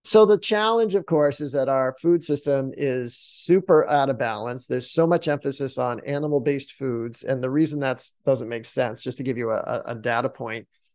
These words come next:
um, look at livestock. So, so when you act,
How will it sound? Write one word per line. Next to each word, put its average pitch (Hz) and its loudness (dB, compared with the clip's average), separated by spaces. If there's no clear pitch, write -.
um, 117 0
look 165 0
at 135 -4
livestock. 135 0
So, 156 2
so 151 2
when 151 -2
you 143 -2
act, 151 -4